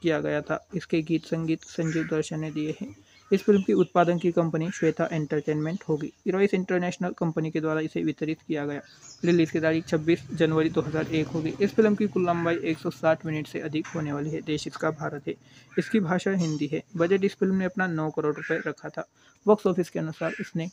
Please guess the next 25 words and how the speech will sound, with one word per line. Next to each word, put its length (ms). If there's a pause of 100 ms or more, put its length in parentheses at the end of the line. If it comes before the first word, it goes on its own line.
कुल 180 (480)
मिलाकर 360
अठारह 320
पॉइंट 280
सात 280 (200)
करोड़ 160
से 160
ज़्यादा 280
की 180 (140)
कमाई 280
की 140
थी। 180 (140)
इस 120
फिल्म 200
का 160 (100)
निर्देशन 560
इंद्र 340 (460)
कुमार 380
करते 260
हुए 200 (160)
नजर 260 (140)
आएंगे। 340 (3000)
आज 240
मैं 120
आपको 360